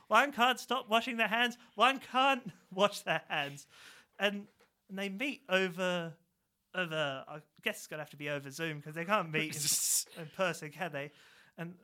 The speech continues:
Speaker 1: they become closer and closer, but they're gonna have to put their distan-,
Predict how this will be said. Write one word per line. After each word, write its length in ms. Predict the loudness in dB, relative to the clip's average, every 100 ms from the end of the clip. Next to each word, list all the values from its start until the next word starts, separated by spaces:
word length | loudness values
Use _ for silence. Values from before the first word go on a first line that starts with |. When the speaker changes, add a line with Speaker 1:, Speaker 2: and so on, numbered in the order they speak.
| _ _ _ _
Speaker 1:
they 100 | -14
become 300 | -12 -10 -10
closer 400 | -6 -4 -4 -6
and 100 | -12
closer, 440 | -10 -10 -10 -12 -14
but 200 | -8 -8 -10 _ _
they're 100 | -10
gonna 140 | -4 -2
have 140 | -2
to 80 | -6
put 220 | -6 -6
their 120 | -4
distan-, 500 | -4 -6 -8 -10 -16